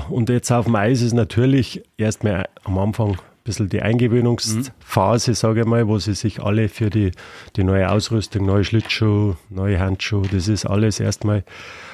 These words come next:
Speaker 1: wo sie sich wieder dran gewöhnen müssen. Aber jetzt mittlerweile, so die letzten zwei, drei Tage, geht schon wirklich schon auch zur Sache. Es wurde auch, es wird auch in der Früh auch immer ein bisschen gesplittet, sag ich mal. Es geht eine Stunde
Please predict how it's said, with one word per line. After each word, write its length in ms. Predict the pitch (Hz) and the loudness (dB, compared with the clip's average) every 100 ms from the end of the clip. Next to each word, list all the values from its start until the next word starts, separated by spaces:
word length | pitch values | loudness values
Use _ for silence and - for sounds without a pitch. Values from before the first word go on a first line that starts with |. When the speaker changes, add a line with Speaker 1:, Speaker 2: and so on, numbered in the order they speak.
| - | -2
Speaker 1:
wo 100 | 127 | 0
sie 100 | 117 | 2
sich 120 | 127 | 2
wieder 220 | 123 127 123 | 2 2 2
dran 240 | 113 127 | 2 4
gewöhnen 380 | 117 117 147 131 | 4 4 4 4
müssen. 360 | 143 - 147 127 | 2 2 0 2
Aber 380 | 85 120 127 | 2 2 4
jetzt 280 | 127 131 - | 2 0 -2
mittlerweile, 640 | 123 139 123 107 120 127 117 | -2 2 2 2 2 2 0
so 180 | - | -2
die 120 | 113 113 | -2 0
letzten 380 | 113 113 127 | 0 -2 -4
zwei, 240 | 107 117 110 | -2 0 0
drei 180 | 107 107 | 0 -2
Tage, 420 | 110 113 113 107 | -2 -2 -2 -2
geht 200 | 113 - | -2 -2
schon 260 | 113 113 90 - | -2 -2 -4 -8
wirklich 380 | - 113 117 - | -8 -6 -4 -4
schon 340 | - - 107 107 | -8 -4 -2 0
auch 220 | 110 - | -2 -2
zur 180 | - 110 | -2 0
Sache. 500 | 113 104 - 131 101 - - - | 0 0 2 2 0 -6 -10 -4
Es 160 | 110 | 0
wurde 260 | 127 123 127 | 2 4 2
auch, 200 | 117 - - | 0 -4 -4
es 220 | 110 - | -4 0
wird 180 | 120 123 | 2 2
auch 160 | 107 | 0
in 200 | - 113 | -2 0
der 260 | 113 110 107 | 2 2 2
Früh 280 | - 117 120 | 0 0 2
auch 80 | 104 | 2
immer 180 | 113 | 0
ein 60 | 107 | 0
bisschen 180 | 113 107 | 0 0
gesplittet, 720 | 104 - - 104 131 135 127 | -2 -4 -4 -2 0 0 -2
sag 200 | - 117 | -2 0
ich 80 | 127 | 0
mal. 260 | 123 127 - - - - | 0 -2 -4 -12 -20 -12
Es 140 | - | -6
geht 380 | - 104 - 117 | -2 -2 -2 -4
eine 320 | - 95 110 110 | -2 0 0 0
Stunde 580 | - 113 120 117 98 | 0 0 0 0 0